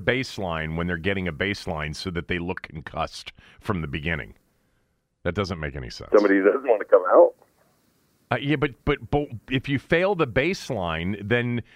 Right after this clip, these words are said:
Speaker 1: from the jump, you're concussed.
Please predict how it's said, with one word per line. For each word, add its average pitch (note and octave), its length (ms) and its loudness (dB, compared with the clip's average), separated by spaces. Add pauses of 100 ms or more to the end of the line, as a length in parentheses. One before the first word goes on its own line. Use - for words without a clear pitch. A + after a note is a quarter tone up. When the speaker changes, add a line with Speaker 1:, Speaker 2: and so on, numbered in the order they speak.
Speaker 1:
from D3+ 300 2
the C3+ 80 2
jump, A#2 580 0 (320)
you're B2+ 180 2
concussed. - 880 0